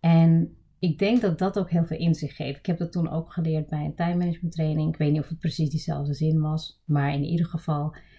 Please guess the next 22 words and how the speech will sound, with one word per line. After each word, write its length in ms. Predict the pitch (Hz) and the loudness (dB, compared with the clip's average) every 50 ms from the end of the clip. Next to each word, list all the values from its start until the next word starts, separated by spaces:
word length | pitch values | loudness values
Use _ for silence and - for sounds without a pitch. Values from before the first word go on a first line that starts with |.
| - _ _ | -20 _ _
heeft 200 | _ 196 185 - | _ -2 0 0
het 100 | - 160 | 2 2
mij 180 | 175 170 170 170 | 4 4 4 4
toen 140 | 170 170 160 | 4 4 6
heel 200 | 156 165 185 - | 6 6 4 4
erg, 480 | 175 170 165 160 156 - - - - - | 2 2 2 2 0 -2 -6 -14 -18 -10
eh, 640 | - - 160 147 143 139 139 135 143 143 - - - - - - - _ _ _ | -4 -2 0 0 0 0 -2 -4 -4 -6 -8 -10 -12 -14 -18 -20 -20 _ _ _
priorite-, 420 | - 196 185 180 175 165 - 160 | -2 0 2 2 0 -2 -4 -2
heeft 180 | 156 175 156 - | -2 -2 -2 0
het 100 | 185 180 | 0 2
me 120 | 180 170 | 2 0
geholpen 500 | - - - 170 190 208 214 220 - 185 | 0 0 0 2 4 4 2 0 -2 -2
om 80 | 175 165 | -2 0
prioriteiten 680 | - 180 160 165 160 160 156 - 180 170 175 160 143 | 0 2 2 4 2 2 2 0 0 -2 0 -2 -4
te 80 | - 139 | -6 -8
geven. 380 | - - 143 143 139 - 156 | -8 -8 -12 -14 -14 -14 -8
Van 120 | - 156 151 | -4 -2 -2
ja, 120 | 151 139 | 0 4
moet 280 | 143 160 175 185 180 - | 6 6 6 6 4 2
ik 120 | 190 160 | 0 -2
bijvoorbeeld 380 | 160 160 - 165 151 151 143 151 | -2 0 -2 -2 -2 0 0 2
nu, 280 | 151 147 151 156 160 | 2 2 2 2 0